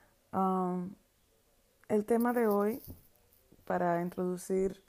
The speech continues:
um, algo rapidito, es las emociones. Bueno, sabemos que todas las personas estamos llenos de emociones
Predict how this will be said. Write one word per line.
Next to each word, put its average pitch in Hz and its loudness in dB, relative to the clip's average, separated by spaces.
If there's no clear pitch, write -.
um, 175 -4
algo 196 0
rapidito, 196 -2
es 190 0
las 180 -2
emociones. 175 -4
Bueno, 180 0
sabemos 220 2
que 240 0
todas 208 -2
las 208 -8
personas 190 -4
estamos 175 -4
llenos 170 -4
de 165 -4
emociones 170 -6